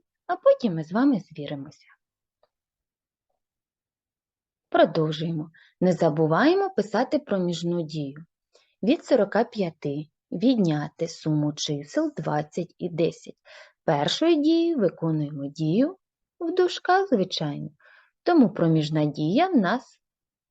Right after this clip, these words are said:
тридцять. Сорок п'ять мінус тридцять буде п'ятнадцять.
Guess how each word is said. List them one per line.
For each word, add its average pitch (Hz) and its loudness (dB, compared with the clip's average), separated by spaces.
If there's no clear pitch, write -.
тридцять. - -2
Сорок 170 0
п'ять 147 -4
мінус 147 -8
тридцять 220 -2
буде 156 -2
п'ятнадцять. 165 -8